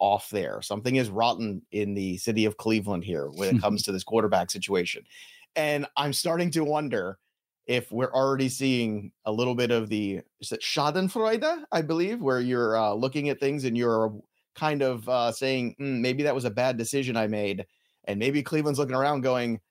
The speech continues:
Speaker 1: "Should we have spent all this money on Deshaun Watson? Should we have mortgaged so much of the future and so much financially on this guy?" Because it has not been a successful time. And P J Walker, <laughs> look, for all the deficits he has,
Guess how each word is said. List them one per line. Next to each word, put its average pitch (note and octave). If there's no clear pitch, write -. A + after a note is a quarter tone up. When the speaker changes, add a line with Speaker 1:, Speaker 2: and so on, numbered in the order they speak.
Speaker 1:
"Should D3
we D3+
have C#3
spent C#3+
all C#3
this C3+
money C#3+
on C3
Deshaun B2
Watson? A2+
Should G#2
we G#2+
have G#2+
mortgaged A#2
so B2+
much A#2+
of G#2+
the G2+
future A2+
and G2+
so B2
much A2
financially A2
on G2+
this G2
guy?" A2+
Because G#2
it C3
has C3+
not C3
been C#3+
a C3+
successful A2
time. C3
And A#2+
P D#3
J A#3+
Walker, G3+
<laughs> A#2+
look, C#3
for -
all D3+
the E3+
deficits D#3
he G#2+
has, F#2